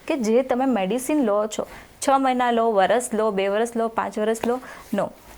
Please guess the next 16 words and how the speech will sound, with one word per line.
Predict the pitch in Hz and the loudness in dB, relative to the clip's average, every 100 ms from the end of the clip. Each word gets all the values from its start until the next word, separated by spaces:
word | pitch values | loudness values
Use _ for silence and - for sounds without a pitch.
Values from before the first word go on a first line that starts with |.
| - - | -20 2
it | 277 | 2
will | 269 381 | 4 2
not | 320 370 427 | 4 4 4
affect, | - - 277 277 - - - | -2 2 0 0 -14 -16 -4
કે | - | 0
તમને | 320 277 277 330 | 2 2 2 2
અફેક્ટ | 233 - 294 - | 0 0 -2 0
નહીં | 330 330 320 | 2 2 4
કરે | 285 254 | 2 2
કે | 277 370 370 | 0 -2 0
ડાયાબિટીસ | 220 214 214 233 302 | 4 4 2 -2 2
વધી | 196 208 | 2 4
જશે | 180 165 - | 2 0 -2
એના | 170 180 | -6 -6
કારણે, | - 185 185 | -8 -8 -6
રાઈટ? | - 320 | 0 0